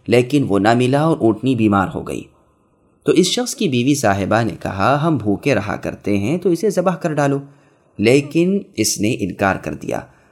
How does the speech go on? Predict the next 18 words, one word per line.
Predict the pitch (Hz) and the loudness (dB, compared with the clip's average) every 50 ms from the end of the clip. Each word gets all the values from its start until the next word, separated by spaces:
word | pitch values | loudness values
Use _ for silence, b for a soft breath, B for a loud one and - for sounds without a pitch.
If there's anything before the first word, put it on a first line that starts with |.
| b b | b b
آخر | - 143 160 - 240 254 | 0 0 0 0 -2 -4
اونٹنی | 233 - 156 165 160 160 190 175 | 2 2 2 2 2 2 0 2
مر | 120 98 98 104 123 123 123 | 2 2 2 2 0 0 0
گئی | 127 139 165 | 2 2 2
تو | 180 180 175 | 2 0 -4
پھر | 165 - 139 107 | -2 -2 -2 -2
بیوی | 98 104 107 110 123 127 117 | 0 0 -2 0 0 -2 -2
نے | 107 95 | -2 -4
کہا، | - 101 101 110 123 - 117 - | -4 -4 -2 -2 -2 -2 0 0
"اب | 123 139 156 | 0 0 2
اس | 151 147 - | 0 -2 0
کی | - 135 123 127 | -2 -4 -4 -4
کھال | - - 104 90 87 90 | -6 -4 -4 -4 -4 -4
کھینچ | - - 117 113 117 135 | -4 -4 -4 -2 -2 0
لو | 156 180 156 - B B B B B B B B | 0 0 0 0 B B B B B B B B
اور | - 156 180 | 0 2 2
اس | 208 202 - | 2 0 0
کے | - 233 | 0 -2